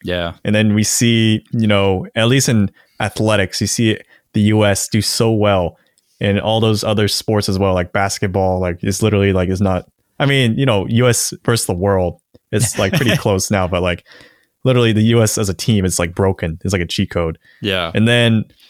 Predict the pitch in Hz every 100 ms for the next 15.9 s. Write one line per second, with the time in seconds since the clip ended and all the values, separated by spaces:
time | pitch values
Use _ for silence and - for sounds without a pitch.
0 | _ - 113 107 120 120 95 107 101 -
1 | _ - 123 127 120 110 - 104 98 98
2 | 95 92 101 101 98 95 - 101 98 -
3 | 95 - 98 92 95 95 87 - 95 104
4 | 107 101 90 90 - - 98 98 92 101
5 | 101 101 - 98 95 85 _ _ _ _
6 | 107 101 98 101 95 90 92 - 104 95
7 | - _ _ _ _ _ - 110 95 90
8 | 92 - - - 110 120 120 - 95 -
9 | - 101 92 - 104 101 98 104 98 104
10 | 104 - 85 - - - _ _ _ _
11 | _ - 117 123 120 117 113 139 170 190
12 | 139 139 90 104 - 120 110 110 92 87
13 | - - 92 87 107 104 101 - - -
14 | 107 104 110 104 101 95 98 95 98 95
15 | 95 - - - - - 110 101 104